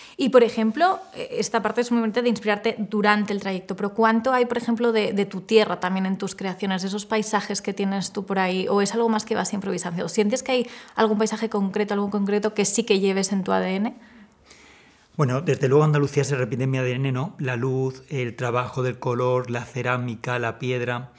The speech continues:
Speaker 2: Y luego mis obras tienen mucho que ver con el lugar en el que están, en el contexto. Esto tiene que ver con la sostenibilidad. O sea,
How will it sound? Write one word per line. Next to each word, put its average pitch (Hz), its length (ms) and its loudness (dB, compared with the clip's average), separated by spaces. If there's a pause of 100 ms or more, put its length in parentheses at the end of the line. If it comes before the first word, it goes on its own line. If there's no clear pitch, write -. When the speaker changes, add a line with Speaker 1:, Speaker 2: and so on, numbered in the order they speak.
(600)
Speaker 2:
Y 160 140 2
luego 170 280 4
mis 156 320 2
obras 151 240 4
tienen 151 160 2
mucho 147 220 0
que 143 60 6
ver 131 100 2
con 147 180 4
el 143 240 -4
lugar 131 300 0
en 135 60 0
el 123 100 -4
que 117 80 -8
están, 113 420 -10 (140)
en 147 80 -2
el 139 100 -2
contexto. 120 480 -4
Esto 139 160 -4
tiene 139 140 0
que 135 60 0
ver 123 100 -2
con 139 80 -2
la 123 40 0
sostenibilidad. 113 720 -6 (640)
O 147 80 -6
sea, 131 480 -2